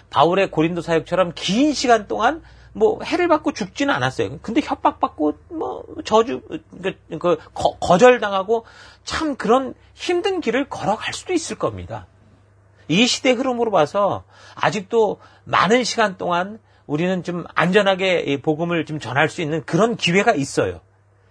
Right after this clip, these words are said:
그런 축복과 평화의 시대를 우리가 살고 있는 거죠. 그러니까 지금 이런 거절과 이런 어려움들 속에 우리가 좌절할 게 아니라 어떤 거예요? 우리가 이 시대, 이럴 때에 우리가 더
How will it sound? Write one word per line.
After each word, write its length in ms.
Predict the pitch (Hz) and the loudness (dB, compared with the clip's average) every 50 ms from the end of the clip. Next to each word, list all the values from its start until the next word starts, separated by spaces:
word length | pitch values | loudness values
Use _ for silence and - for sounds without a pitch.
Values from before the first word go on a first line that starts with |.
| _ _ | _ _
그런 240 | - 202 226 233 254 | 0 4 4 4 4
축복과 480 | - - - - 330 302 - - 254 - | 2 -8 -6 -2 -2 -2 2 0 0 0
평화의 380 | - - - 320 294 277 262 | -2 -10 -4 -2 0 0 0
시대를 260 | - - - 220 196 160 | -2 -4 -6 -4 -4 -2
우리가 140 | 143 143 | -2 -2
살고 320 | 151 - - 233 226 214 185 | -4 -6 -6 -8 -8 -6 -6
있는 180 | 143 117 117 | -8 -6 -8
거죠. 260 | 101 82 85 - - _ _ _ _ _ _ _ _ _ _ _ | -10 -10 -14 -16 -20 _ _ _ _ _ _ _ _ _ _ _
그러니까 240 | - 240 226 262 233 | -2 2 6 6 6
지금 220 | - 240 226 214 | 6 4 0 2
이런 220 | 202 214 214 202 180 | 2 2 0 0 -2
거절과 680 | - - 135 147 160 180 175 175 165 - 190 - 170 - - - - - - | -4 -2 -2 0 2 2 2 2 2 2 2 2 2 0 -4 -18 -18 -10 -4
이런 220 | 156 151 165 156 | -2 0 0 0
어려움들 560 | - - 127 139 151 151 143 139 127 143 131 | 0 0 2 4 4 4 2 2 -4 -10 -12
속에 220 | - - 131 127 131 | -10 -8 -8 -6 -4
우리가 240 | 120 117 117 127 - | -4 -2 -2 -4 -4
좌절할 560 | - - 135 156 156 180 180 165 156 139 - | -4 -2 0 0 2 4 4 4 4 2 2
게 100 | - 165 | -2 -4
아니라 240 | 139 123 127 147 123 | -4 -4 -4 -4 -6
어떤 300 | 101 - 113 107 98 87 | -4 -6 -8 -10 -10 -12
거예요? 340 | - - - - 139 131 - _ _ _ _ _ _ _ _ _ _ - | -16 -16 -14 -14 -14 -14 -16 _ _ _ _ _ _ _ _ _ _ -12
우리가 360 | 139 120 113 120 113 110 - _ _ _ - | -6 0 2 2 2 2 0 _ _ _ -6
이 240 | 165 180 226 269 262 | -2 2 4 4 4
시대, 440 | - - 196 147 151 117 90 - _ _ - | 2 2 0 0 0 0 0 -2 _ _ -6
이럴 440 | 156 156 160 180 214 254 262 - - | -2 0 4 6 6 4 4 2 -2
때에 380 | - 135 131 156 196 208 190 - _ _ _ - | -4 -2 0 0 0 -2 -4 -8 _ _ _ -12
우리가 200 | 110 107 101 107 | -8 -6 -6 -6
더 140 | - - | -8 -10